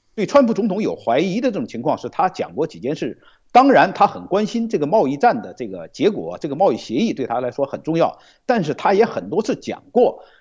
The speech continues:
这个贸易协议一定要是对美国有利的。同时他也讲过这个贸易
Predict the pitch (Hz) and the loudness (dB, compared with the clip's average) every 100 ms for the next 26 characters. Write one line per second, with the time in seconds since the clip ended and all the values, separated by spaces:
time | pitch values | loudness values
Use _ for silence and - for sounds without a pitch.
0 | - 156 196 277 139 - 123 185 - 139 | -2 2 6 8 6 2 -2 -2 -8 -8
1 | 196 214 139 143 147 92 - 120 127 - | -2 -2 -2 -2 -2 -4 -6 -2 -2 -2
2 | 110 214 - - _ _ _ _ - - | 0 0 0 -12 _ _ _ _ -2 2
3 | 285 320 156 226 285 - - _ _ - | 4 4 4 4 2 -2 -20 _ _ 4
4 | 247 254 - - - 160 - - 139 123 | 6 6 2 -4 0 0 2 -2 0 2
5 | 208 277 151 101 | 6 6 6 0